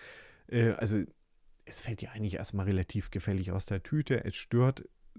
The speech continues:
äh, insofern nicht, es ist schon ganz okay. Und man könnte jetzt hier die Größen und was weiß ich, die,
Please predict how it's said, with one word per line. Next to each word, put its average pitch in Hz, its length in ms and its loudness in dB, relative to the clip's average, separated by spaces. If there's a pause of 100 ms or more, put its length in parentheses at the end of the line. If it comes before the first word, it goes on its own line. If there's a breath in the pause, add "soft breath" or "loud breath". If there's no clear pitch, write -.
äh, 165 60 -10
insofern 113 880 2
nicht, 104 200 2
es 98 180 0
ist 87 120 -6
schon 98 240 -2
ganz 92 240 -4
okay. 117 440 0 (680 loud breath)
Und 101 180 -4
man 104 160 -8
könnte 113 260 2
jetzt 104 260 -2
hier 104 180 2
die 98 500 2
Größen 98 680 -2
und 104 420 -6
was - 280 -8
weiß 104 300 -4
ich, - 320 -8
die, 104 360 -2